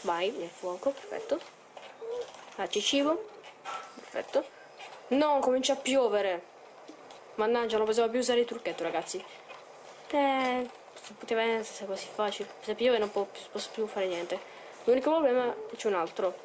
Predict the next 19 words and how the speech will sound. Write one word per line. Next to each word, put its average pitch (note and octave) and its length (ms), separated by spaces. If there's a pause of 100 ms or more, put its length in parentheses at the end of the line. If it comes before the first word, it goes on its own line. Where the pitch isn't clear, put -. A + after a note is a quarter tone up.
(400)
Che - 160
se B3+ 180
c'è, D4+ 560 (100)
tipo, G#3 340 (1160)
no, G#3 140
il A3 220
problema A#3 280
è G#3 40
un G#3 60
altro, G3+ 240
che G3 100
quando B3 260
piove G3+ 260
possono F#3 320
spawnare G3+ 420
anche G#3 180
se F#3+ 140
è F#3 40
giorno, F#3 440